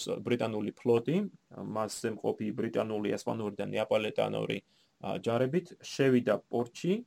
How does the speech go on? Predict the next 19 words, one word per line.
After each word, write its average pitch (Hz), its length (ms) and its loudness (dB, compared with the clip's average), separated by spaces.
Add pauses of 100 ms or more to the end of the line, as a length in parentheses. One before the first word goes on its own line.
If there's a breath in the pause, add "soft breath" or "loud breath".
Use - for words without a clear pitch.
(380)
ა, 113 240 0
რომელიც, 135 640 2
როგორც 110 320 -2
ნიკა 107 400 0
შენ 104 160 -4
აღნიშნე, 117 520 0 (280)
იყო 156 140 6 (100)
საფრანგეთის 123 640 2
ძირითადი 117 400 2
სამხედრო 107 640 0 (320)
საზღვაო 110 460 6
ბაზა 117 360 4 (120)
სახმელთაშუა 110 800 0
ზღვაში, 107 520 0 (600)
ა, 120 220 0
და 175 400 2
აქ 135 320 2
მდებარეობდა, 123 680 6
ა, 143 280 2